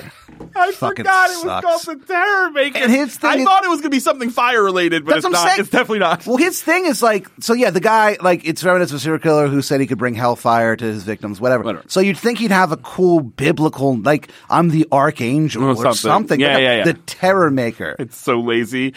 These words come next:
Speaker 1: It feels like someone, like, "Okay, we're gonna put Terror Maker just 'cause we haven't gotten anything better, but we'll fix it before we
Speaker 2: And they
Speaker 1: actually
Speaker 2: just
Speaker 1: shoot
Speaker 2: never
Speaker 1: it," and then it just never
Speaker 2: They just
Speaker 1: fixed
Speaker 2: never
Speaker 1: it.
Speaker 2: did, yeah.
Speaker 1: Um, and, uh, he killed a bunch of people. Then he was, uh,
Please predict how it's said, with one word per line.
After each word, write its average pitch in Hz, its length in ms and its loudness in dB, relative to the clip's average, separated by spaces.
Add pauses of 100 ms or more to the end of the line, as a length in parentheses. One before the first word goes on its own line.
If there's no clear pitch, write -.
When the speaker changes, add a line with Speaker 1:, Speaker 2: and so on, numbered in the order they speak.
(220)
Speaker 1:
It 156 120 2
feels 202 280 0
like 190 160 0
someone, 156 400 -2
like, 127 280 0 (420)
"Okay, 143 160 0
we're 127 140 2
gonna 156 120 2
put 180 260 -2
Terror 147 240 2
Maker 135 280 0
just 117 100 -8
'cause 120 100 -2
we 120 60 2
haven't 117 180 2
gotten 110 160 0
anything 107 220 0
better, 104 240 2
but 101 140 -2
we'll 104 100 -2
fix 113 300 -8
it 104 60 -4
before 101 220 -6
we 104 100 2
Speaker 2:
And 98 80 0
they - 20 0
Speaker 1:
actually 104 160 -2
Speaker 2:
just 101 120 -4
Speaker 1:
shoot 123 160 2
Speaker 2:
never 113 180 0
Speaker 1:
it," 98 60 -4
and 113 80 -2
then 104 120 -2
it 95 60 -6
just 95 180 -10
never 87 180 -12
Speaker 2:
They 98 80 -4
just 104 160 -4
Speaker 1:
fixed 107 40 -2
Speaker 2:
never 104 180 0
Speaker 1:
it. 95 60 -4
Speaker 2:
did, 92 200 -2
yeah. 90 240 -6
Speaker 1:
Um, 104 540 0 (840)
and, 117 520 0
uh, 101 240 -2
he 113 100 -6
killed 165 160 0
a 147 60 0
bunch 143 160 -2
of 113 60 -8
people. 123 300 2
Then 113 140 2
he 113 100 2
was, 104 240 -4
uh, 104 280 -2